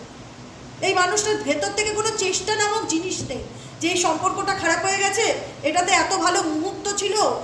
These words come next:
এত ভালো মেমোরি ছিল, যেখানে আমরা একজনের সাথে এত ভালো টাইম স্পেন্ড করেছি, এত ভালো সময় কাটিয়েছি, সেটা যে ঠিক করি, তার যে চেষ্টা, সেটা তার ভেতরে নেই।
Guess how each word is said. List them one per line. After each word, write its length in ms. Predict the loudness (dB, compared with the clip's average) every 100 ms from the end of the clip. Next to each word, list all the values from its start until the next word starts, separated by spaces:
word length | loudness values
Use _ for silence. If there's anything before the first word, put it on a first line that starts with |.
| -8 0
এত 220 | 2 2
ভালো 280 | 4 4 4
মেমোরি 440 | 2 0 0 0 2
ছিল, 320 | 2 2 2
যেখানে 300 | 0 0 2
আমরা 240 | 2 4
একজনের 360 | 4 2 -4 -2
সাথে 220 | -2 0
এত 220 | 0 0
ভালো 260 | 0 0 0 0
টাইম 240 | 0 0
স্পেন্ড 360 | -2 -2 -2 -4
করেছি, 420 | -4 -2 -4 -6 -12 -6
এত 180 | -2 0
ভালো 280 | 4 4 4
সময় 380 | 0 0 0 2
কাটিয়েছি, 340 | 0 0 0 0
সেটা 280 | -2 -2 -2
যে 120 | -2
ঠিক 200 | 0 -2 -2 2
করি, 360 | 4 4 0 -6 -12 -4 2
তার 280 | 2 2
যে 120 | 0 -2
চেষ্টা, 500 | -2 -2 0 2 2 -2 -8
সেটা 300 | -4 -2 0
তার 220 | 4 4 4
ভেতরে 360 | 2 2 0
নেই। 180 | -2